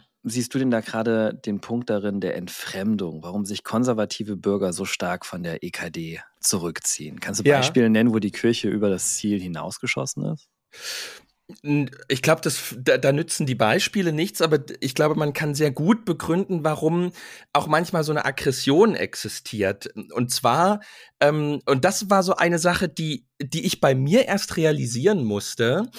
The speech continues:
Speaker 2: Ich hab mich natürlich irgendwann immer mal wieder gestört an, an einfach Dingen, die sozusagen unsere, unsere, unsere Kirche so ganz selbstverständlich, ähm, immer wieder,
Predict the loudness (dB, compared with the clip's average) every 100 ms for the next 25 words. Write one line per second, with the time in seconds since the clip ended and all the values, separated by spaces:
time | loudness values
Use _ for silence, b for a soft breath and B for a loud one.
0 | B B B 0 2 2 2 2 2 4
1 | 4 4 2 2 2 2 4 4 4 0
2 | 2 0 0 -4 2 6 6 6 2 0
3 | 0 -2 -2 -2 -2 -2 -4 -4 0 0
4 | 2 2 0 -4 B B B -4 -2 0
5 | 2 2 0 -10 -6 -4 0 0 0 -2
6 | -4 0 0 2 0 2 0 2 2 2
7 | 0 -4 -4 2 2 4 -2 2 4 4
8 | 0 0 -2 -2 -6 -4 2 2 2 0
9 | 0 -4 -18 B B B B _ 4 6
10 | 4 2 4 2 4 6 6 4